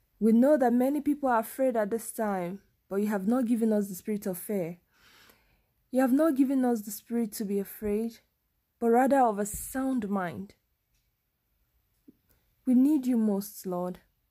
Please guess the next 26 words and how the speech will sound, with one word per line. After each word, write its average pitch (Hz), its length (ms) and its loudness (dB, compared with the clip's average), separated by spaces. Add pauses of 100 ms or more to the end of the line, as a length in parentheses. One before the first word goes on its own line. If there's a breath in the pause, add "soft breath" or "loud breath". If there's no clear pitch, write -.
(480)
We 226 140 -6
ask 262 420 -6
you 285 120 0
in 262 100 2
the 233 80 4
name 240 240 2
of 208 100 -4
Jesus, 226 540 -6 (800)
and 233 140 2
we 262 80 2
believe 262 560 4
that 220 160 -2
you 254 200 0
have 220 200 -6
started 233 420 -4
turning 220 280 -2
things 214 300 -4
around 196 280 -6
for 190 160 -10
good 175 360 -4 (140)
because 214 300 -2
you're 208 120 4
a 190 40 4
good, 196 420 0
good 185 200 -4
Father. 156 520 -10